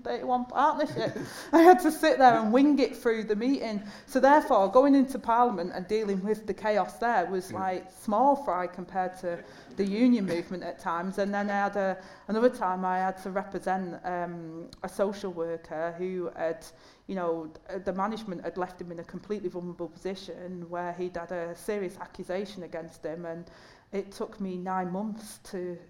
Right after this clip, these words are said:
Speaker 1: to represent this guy and to support him. He couldn't see his family, he had to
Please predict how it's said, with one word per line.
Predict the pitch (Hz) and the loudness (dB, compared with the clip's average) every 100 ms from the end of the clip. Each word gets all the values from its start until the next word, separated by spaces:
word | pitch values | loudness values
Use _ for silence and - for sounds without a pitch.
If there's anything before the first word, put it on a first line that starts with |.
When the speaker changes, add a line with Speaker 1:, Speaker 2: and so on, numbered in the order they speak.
| _ | _
Speaker 1:
to | - | -6
represent | 185 185 180 185 196 | -6 -6 -6 -6 -6
this | 175 - | -12 -8
guy | 175 165 165 | -6 -6 -6
and | 170 175 175 | -8 -10 -12
to | - 180 175 | -10 -8 -8
support | - 185 202 196 160 | -10 -10 -6 -6 -6
him. | 165 | -8
He | 170 | -12
couldn't | - 196 | -10 -12
see | - 175 | -10 -12
his | 170 | -10
family, | - 185 190 180 | -8 -6 -6 -8
he | |
had | 175 | -10
to | 175 | -12